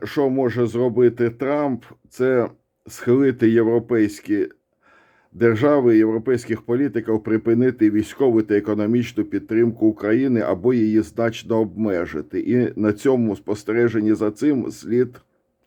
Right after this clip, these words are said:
зосередитися. Бо те, що Америка піде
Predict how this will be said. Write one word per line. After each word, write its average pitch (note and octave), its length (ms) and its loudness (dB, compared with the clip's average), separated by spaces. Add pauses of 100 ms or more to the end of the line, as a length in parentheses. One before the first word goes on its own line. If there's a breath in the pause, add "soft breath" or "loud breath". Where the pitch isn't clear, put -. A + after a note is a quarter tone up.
(500 loud breath)
зосередитися. A2 1300 -2 (160)
Бо A#2 380 -2 (160)
те, B2+ 140 2
що A#2+ 160 -4
Америка A#2 680 0
піде A#2 520 -2